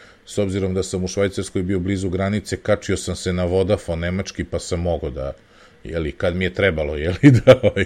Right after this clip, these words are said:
pošto smo na tromeđi bili. I, ovaj, ustanovio sam, kad sam posle u povratku hteo u kolima da uključim hotspot, da Petar može nešto da radi, ovaj, na, na,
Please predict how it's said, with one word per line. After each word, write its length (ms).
pošto 260
smo 220
na 120
tromeđi 520
bili. 360
I, 240
ovaj, 340
ustanovio 680
sam, 240
kad 180
sam 140
posle 400
u 80
povratku 600
hteo 640
u 140
kolima 440
da 100
uključim 400
hotspot, 480
da 180
Petar 420
može 260
nešto 280
da 140
radi, 300
ovaj, 240
na, 220
na, 420